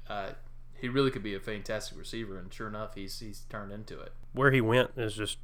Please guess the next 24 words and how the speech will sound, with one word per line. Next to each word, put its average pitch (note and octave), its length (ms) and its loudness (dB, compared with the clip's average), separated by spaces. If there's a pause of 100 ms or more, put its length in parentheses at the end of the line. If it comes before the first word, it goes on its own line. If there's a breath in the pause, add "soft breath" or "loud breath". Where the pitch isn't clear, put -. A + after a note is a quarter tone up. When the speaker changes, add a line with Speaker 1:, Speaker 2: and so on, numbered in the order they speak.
(100)
Speaker 2:
it's A#2 180 -8
crazy. A2+ 320 4
But G2+ 180 2
I, G#2+ 80 6
man, A2 200 2
I'm A2 100 4
pumped A2+ 240 -2
for G2+ 160 -4
him. G2+ 60 -6 (300)
I A#2 160 4
am, G2 160 2 (280)
I'm A#2+ 140 2
Speaker 1:
Yeah. A#2 80 4
Speaker 2:
pumped A2 200 2
for A2 180 0
him. A2 100 0 (480 loud breath)
Uh, A#2+ 180 10
'cause C3 160 4
Speaker 1:
Um, B2 60 12 (380)
Speaker 2:
I, C3+ 120 6
I - 20 4
definitely B2+ 320 8
thought G#2+ 380 4
that, G#2+ 200 0